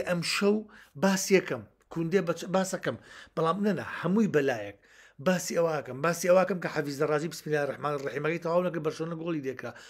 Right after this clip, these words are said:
باسی ئەوە، باسی ئەوە ئەکەم کە کوندێ ئەم دی ئۆدیو کرا. ئەمانە حەق بوو. بەڵام بەڕاستیش لە کۆتاییەکەیە ژواو فلیکس ڕیمۆنتادای کرد. گۆڵەکەی کرد. بەرشەلۆنە سێ و دوو بردیوە لە ماڵی ئێمە. بۆچی گۆڵ حەکەمەکە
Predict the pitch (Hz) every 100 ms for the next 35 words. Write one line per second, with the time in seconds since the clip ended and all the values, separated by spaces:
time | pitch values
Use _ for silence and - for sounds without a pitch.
0 | - - 170 170 - 175 170 175 151 160
1 | 165 180 196 170 156 156 151 147 151 151
2 | - - - 165 156 160 156 147 160 131
3 | 123 151 156 170 185 - 208 135 110 101
4 | - - - 143 135 139 139 135 139 -
5 | 208 151 135 131 139 131 135 135 185 185
6 | 185 143 135 135 151 180 151 151 147 143
7 | 127 135 151 165 - 113 - - _ -
8 | - - - 143 160 160 160 220 - 226
9 | - - _ _ _ - 170 165 175 165
10 | 202 214 240 233 233 214 190 156 139 139
11 | 120 113 104 90 - _ _ _ _ 139
12 | 160 220 220 226 185 170 165 185 175